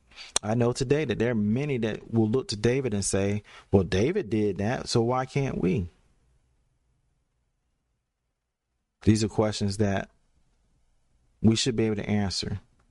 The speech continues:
if we are students of the Bible. Thank you all for joining us, joining with me, uh, today. Next week, let me see what we will be working on.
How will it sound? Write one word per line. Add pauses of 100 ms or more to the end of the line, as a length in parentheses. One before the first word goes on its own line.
(480)
if
we
are
students
of
the
Bible. (1080)
Thank
you
all
for
joining
us, (360)
joining
with
me,
uh, (220)
today. (460)
Next
week, (240)
let
me
see
what
we
will
be
working
on.